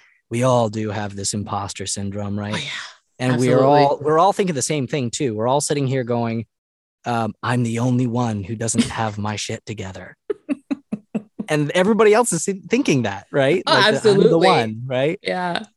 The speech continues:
Speaker 2: exactly.
Speaker 1: we're all in that boat, you know?
Speaker 2: Yeah.
Speaker 1: And so we, we, we should, you know, we should, uh,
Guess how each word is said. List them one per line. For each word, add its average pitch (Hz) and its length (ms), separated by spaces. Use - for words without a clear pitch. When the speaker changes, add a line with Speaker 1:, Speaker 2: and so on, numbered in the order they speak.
Speaker 2:
exactly. 175 500
Speaker 1:
we're 143 140
all 143 220
in 139 100
that 135 200
boat, 117 340
you 113 160
know? 110 240
Speaker 2:
Yeah. - 20
Speaker 1:
And 113 200
so 123 140
we, 127 220
we, 139 260
we 139 160
should, 127 500
you 156 120
know, 120 320
we 127 180
should, 120 460
uh, 120 440